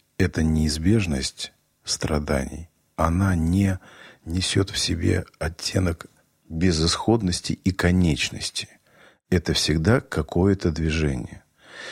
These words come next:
У нас не прозвучал ещё один тезис, который, наверное, не наверное, а точно имеет право на существование. С точки зрения понимания присутствия себя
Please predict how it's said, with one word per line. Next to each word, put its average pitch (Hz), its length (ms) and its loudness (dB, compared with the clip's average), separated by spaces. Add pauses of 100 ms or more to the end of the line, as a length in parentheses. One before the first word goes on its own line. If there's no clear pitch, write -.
(180)
У - 100 -6
нас 104 220 2
не 92 60 4
прозвучал 101 540 2
ещё 76 240 0
один 71 220 0
тезис, 104 320 0
который, 80 380 -2
наверное, 78 500 0 (100)
не 80 140 0
наверное, 85 420 2
а 76 40 -4
точно 76 400 -4
имеет 62 260 -8
право 85 320 -2
на 67 180 -8
существование. - 920 -6 (460)
С - 80 -8
точки - 320 -2
зрения 82 540 2 (680)
понимания 85 680 4
присутствия 82 840 -2
себя 98 560 -2